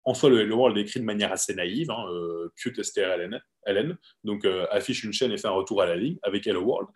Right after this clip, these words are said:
Mais en fait, ce qui est intéressant, c'est de voir le type de la fonction, euh, main. En fait, le type de la fonction main est le type I O unit. Alors, qu'est-ce que ça veut dire ? Ben, en fait, I O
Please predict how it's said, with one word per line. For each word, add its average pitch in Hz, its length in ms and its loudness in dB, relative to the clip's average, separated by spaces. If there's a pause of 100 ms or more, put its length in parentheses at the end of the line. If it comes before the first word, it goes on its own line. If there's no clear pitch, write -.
(360)
Mais 131 80 6
en - 20 2
fait, 208 240 4
ce - 100 2
qui - 80 0
est 175 60 8
intéressant, 151 440 4
c'est 120 200 0
de 120 80 4
voir 147 320 4
le 117 140 4
type - 380 -4
de 117 160 2
la 107 200 4
fonction, 143 600 2
euh, 98 220 2
main. 104 240 2 (560)
En - 60 0
fait, 208 160 6
le 131 160 2
type 226 240 -2
de 180 80 8
la 143 80 8
fonction 135 320 0
main 220 240 0
est 131 100 0
le 110 140 -2
type - 240 -8 (100)
I 165 240 2
O 196 340 4
unit. 123 320 0 (440)
Alors, 107 260 0
qu'est-ce 180 260 -2
que - 80 -2
ça 123 140 0
veut 95 100 0
dire ? 107 220 -4 (800)
Ben, 131 60 6
en - 40 4
fait, 247 300 2
I 185 240 6
O 190 320 6